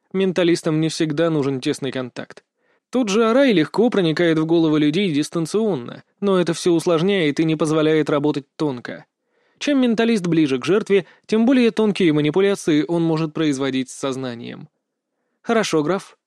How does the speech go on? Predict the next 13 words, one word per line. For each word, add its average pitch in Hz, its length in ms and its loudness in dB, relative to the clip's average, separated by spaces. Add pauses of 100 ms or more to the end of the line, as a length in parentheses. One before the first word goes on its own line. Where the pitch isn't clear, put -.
(240)
А 247 120 -4
теперь 277 280 0
старайтесь 247 480 0
как 196 180 -2
можно 185 300 0
честнее 214 560 -2
отвечать 165 400 -4
на 151 100 -4
вопросы», — 127 560 -8 (300)
обратилась 151 580 0
ко 151 140 -2
мне 131 260 -4
Аронова. 123 520 -8